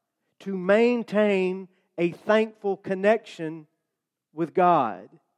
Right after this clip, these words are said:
And our Christian tradition is just as robust, or at least it used to be, before incessant marketing and twenty-four hour news and social media feeds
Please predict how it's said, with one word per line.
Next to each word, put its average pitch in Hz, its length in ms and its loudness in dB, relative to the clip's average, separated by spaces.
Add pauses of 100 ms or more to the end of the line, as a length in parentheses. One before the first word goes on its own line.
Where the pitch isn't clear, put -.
(680)
And 208 160 2
our 208 120 4
Christian 240 540 2
tradition 180 640 0
is 190 200 0
just 262 400 4
as 170 200 0
robust, 139 640 0 (200)
or 185 120 -2
at 190 100 -2
least 202 260 -6
it 160 140 -4
used 233 320 0
to 160 80 -2
be, 151 320 2 (760)
before 208 460 4
incessant 202 640 2
marketing 208 560 4
and 175 100 -6
twenty-four 202 460 -2
hour 175 260 4
news 196 520 0 (180)
and 156 100 -12
social 190 380 -4
media 190 400 2
feeds 185 480 2